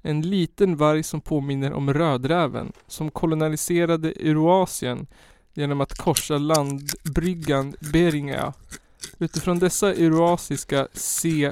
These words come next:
priscolantrans utvecklades Canis etruscus och sedan Canis mosbachensis. Det första klippet ni kommer höra nu är från när vi intervjuade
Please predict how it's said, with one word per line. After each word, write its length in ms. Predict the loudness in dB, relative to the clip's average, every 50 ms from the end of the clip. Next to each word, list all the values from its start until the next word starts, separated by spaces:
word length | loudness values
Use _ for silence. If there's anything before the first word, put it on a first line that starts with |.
| -4 -6 -6
priscolantrans 1300 | -4 -2 0 0 -2 -4 -4 -4 -2 2 2 2 2 0 -2 -4 -4 -2 0 0 0 0 -2 -6 -6 -4
utvecklades 720 | -4 -2 -2 -2 -2 -4 -2 -2 -2 -2 -2 -2 -4 -6
Canis 640 | -6 -4 -2 0 0 0 0 0 -2 -4 -4 -8 -12 -10 -8
etruscus 840 | -6 -6 -4 -2 -2 -2 -2 -4 -2 -2 0 0 0 -2 -8 -10 -14 -16 -18 -18 -18 -18 _ -12
och 100 | -10 -6
sedan 400 | -2 0 0 0 0 -2 -2 -4 -2
Canis 500 | 0 0 2 2 2 -2 -4 -6 -8 -10
mosbachensis. 1400 | -8 -6 -4 -4 -4 -4 -6 -2 0 2 2 2 0 0 0 2 2 2 0 -2 -4 -6 -6 -4 -2 -2 -2 -4 -8 -14 _ _ _ _ _ _ _ _ _ _ _ _ _ _ _ _ _ _ _ _ _ _ _ _ -20 -12 -2
Det 380 | 4 6 6 6 6 4 2 -2 -6 _ _
första 420 | -18 -4 0 0 0 0 0 -2 -4
klippet 360 | -2 -4 -6 -4 -6 -6 -4
ni 80 | -4 -6
kommer 200 | -4 -2 -2 0
höra 260 | 0 0 -2 -2 -2
nu 260 | -4 -4 -4 -6 -8 -12 -10 -6
är 240 | -2 0 0 0 -2
från 340 | -2 -4 -2 -2 0 0 -2
när 220 | -4 -4 -2 -2 -2
vi 100 | -2 -2
intervjuade 840 | -4 -6 -6 -4 -4 -4 -2 -2 -2 0 -2 0 0 0 -2 -2